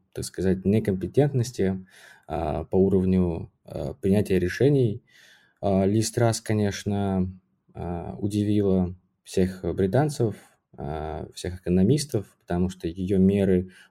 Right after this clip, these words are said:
по спасению, э, экономики Великой Британии оказались совсем, э, мерами не по спасению, а по скорее, скорее по уничтожению,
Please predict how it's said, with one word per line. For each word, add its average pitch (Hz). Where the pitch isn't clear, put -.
по 110
спасению, 95
э, 92
экономики 110
Великой 98
Британии 123
оказались 120
совсем, 98
э, 76
мерами 110
не 110
по 95
спасению, 127
а 92
по 92
скорее, 101
скорее 104
по 110
уничтожению, 92